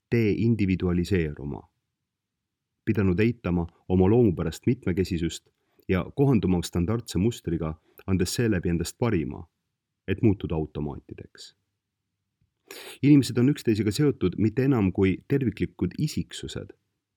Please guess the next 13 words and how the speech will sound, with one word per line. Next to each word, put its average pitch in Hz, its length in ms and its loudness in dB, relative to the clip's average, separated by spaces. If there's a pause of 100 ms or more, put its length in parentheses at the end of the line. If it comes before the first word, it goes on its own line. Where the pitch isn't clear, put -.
vaid 95 260 2 (100)
kui 104 240 2
majanduslik 113 680 2
fun-, 87 200 0
majanduslike 95 800 -2
funktsioonide 90 720 -2
kehastused 113 640 -6 (180)
või, 107 300 2 (280)
juhul 104 200 2
kui 85 120 0
nad 82 120 0
ei 85 100 0
tööta, 120 520 -2